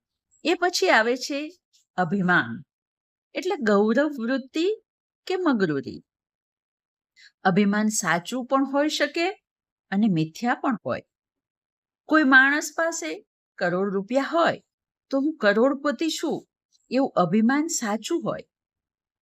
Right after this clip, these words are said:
પરંતુ સાચું અભિમાન પણ નશો ઉત્પન્ન કરે છે. એટલે જ કહ્યું છે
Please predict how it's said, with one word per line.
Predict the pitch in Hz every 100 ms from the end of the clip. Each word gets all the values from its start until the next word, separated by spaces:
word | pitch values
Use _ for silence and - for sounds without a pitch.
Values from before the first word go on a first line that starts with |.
| _ -
પરંતુ | 165 165 160 160
સાચું | - 135 151 - 208
અભિમાન | 165 180 185 196 214
પણ | 226 254 370 - _ _ _ -
નશો | 165 175 170 208
ઉત્પન્ન | 226 160 - 135 135 131
કરે | 123 117 -
છે. | - - - _ _ _ _ _ _ _ _ _ _ _ _ _ -
એટલે | 262 254 302
જ | 302 -
કહ્યું | 175 156 156
છે | - 170 202